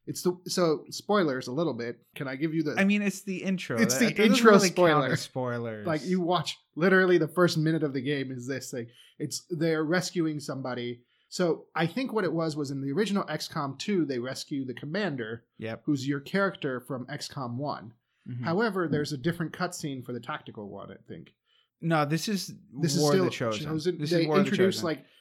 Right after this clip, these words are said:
Speaker 1: a character who's, like, a ninja spy guy.
Speaker 2: The Reaper.
Speaker 1: The Reaper.
Speaker 2: Yeah.
Speaker 1: He, like, jumps in and he does this recon, and then it cuts away, and I was like, "I don't remember that at all. This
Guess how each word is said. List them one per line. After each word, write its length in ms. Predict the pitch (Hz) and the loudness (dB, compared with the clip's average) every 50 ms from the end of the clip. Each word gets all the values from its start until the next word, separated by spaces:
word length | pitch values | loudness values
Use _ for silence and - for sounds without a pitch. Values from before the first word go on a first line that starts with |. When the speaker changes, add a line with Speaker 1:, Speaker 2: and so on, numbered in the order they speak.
| _ - | _ -10
Speaker 1:
a 80 | - 156 | -10 -8
character 460 | - - 196 190 185 190 - 175 160 | -4 0 0 0 0 0 -2 -4 -2
who's, 220 | - 170 156 139 160 | 0 0 -2 0 -2
like, 120 | 156 147 | -6 -6
a 80 | 135 135 | -6 -8
ninja 360 | 143 156 170 170 160 165 143 | -4 -2 -2 0 0 -2 -4
spy 440 | - - - - 170 123 139 135 120 | -6 -8 -6 -6 -6 -6 -4 -6 -6
guy. 400 | 123 113 95 101 87 90 - _ - | -8 -10 -12 -12 -14 -16 -16 _ -6
Speaker 2:
The 100 | 143 135 | -4 -2
Reaper. 440 | 127 127 120 107 - 71 - - _ _ _ _ - | -2 -2 -4 -4 -6 -10 -14 -14 _ _ _ _ -10
Speaker 1:
The 100 | 147 143 | -8 -4
Reaper. 480 | 151 180 180 175 - 123 - - - _ - | 0 0 0 0 -2 -8 -12 -12 -14 _ -10
Speaker 2:
Yeah. 200 | 120 92 64 - - | -8 -8 -8 -8 -6
Speaker 1:
He, 160 | - 185 196 | -2 0 0
like, 200 | 190 180 165 139 | 2 0 -2 -2
jumps 420 | 120 127 170 196 202 190 196 - 185 | -2 -2 -2 0 -2 -2 -4 -4 -4
in 240 | 180 180 175 165 | -2 -2 -2 -4
and 100 | 156 135 | -4 -4
he 100 | 139 170 | -4 -4
does 280 | 156 160 180 180 175 175 | -2 0 0 0 0 0
this 160 | 170 151 - | -2 -4 -2
recon, 560 | 143 165 180 180 - 160 156 151 151 147 147 - _ _ _ _ - | 0 0 0 0 0 -2 -2 -2 -2 -4 -8 -12 _ _ _ _ -8
and 120 | 147 143 | -4 0
then 120 | 165 185 185 | 0 0 0
it 140 | - - - | -2 -4 -6
cuts 260 | - 220 208 - - | -6 -6 -4 -2 -4
away, 380 | 190 185 196 202 175 139 131 131 | -2 0 0 0 0 0 -2 -2
and 80 | 131 | -4
I 60 | 135 135 | -6 -6
was 140 | 143 131 | -6 -6
like, 180 | 160 147 123 120 _ _ _ _ _ _ _ - | -8 -8 -8 -10 _ _ _ _ _ _ _ -8
"I 60 | - 151 | -4 -2
don't 160 | 175 190 - | -2 -2 -2
remember 400 | 165 147 139 160 165 165 156 135 120 | -4 -4 -2 -2 0 0 0 -2 -2
that 180 | 131 127 110 104 | -2 -4 -4 -6
at 80 | 98 | -6
all. 360 | 101 147 165 156 123 95 101 | -2 -2 -2 0 -2 -4 -4
This 160 | 117 147 156 | -6 -6 -8